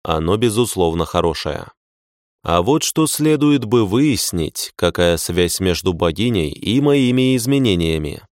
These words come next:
Конечно, хочется верить, что родом эта связь исключительно из альтруистических побуждений, и богиня таким образом пытается спасти своего нерадивого адепта,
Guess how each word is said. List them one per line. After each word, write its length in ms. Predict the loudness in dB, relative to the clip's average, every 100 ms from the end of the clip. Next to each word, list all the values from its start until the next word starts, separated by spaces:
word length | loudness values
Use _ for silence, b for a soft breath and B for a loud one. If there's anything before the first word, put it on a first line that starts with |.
| _
Конечно, 540 | 2 2 2 0 0 0
хочется 540 | 0 0 -2 2 2
верить, 500 | 4 2 2 -2 -8 -8
что 340 | -2 2 2
родом 280 | 2 2 2
эта 160 | 2
связь 380 | 0 2 0 0
исключительно 880 | -2 -4 0 0 0 0 2 2 2
из 320 | 0 -2 -2
альтруистических 1160 | 0 0 2 2 2 0 -2 0 -2 0 -4 -2
побуждений, 880 | -2 0 -2 -2 0 0 0 -4 -8
и 200 | -4 -2
богиня 480 | 2 0 2 0 2
таким 340 | 0 -2 -2 0
образом 500 | 0 0 2 0 0
пытается 500 | 0 2 2 0 -2
спасти 500 | 0 0 0 -2 -2
своего 480 | -2 0 0 2 0
нерадивого 720 | 2 2 2 2 2 2 2
адепта, 680 | 0 0 0 -2 -2 -2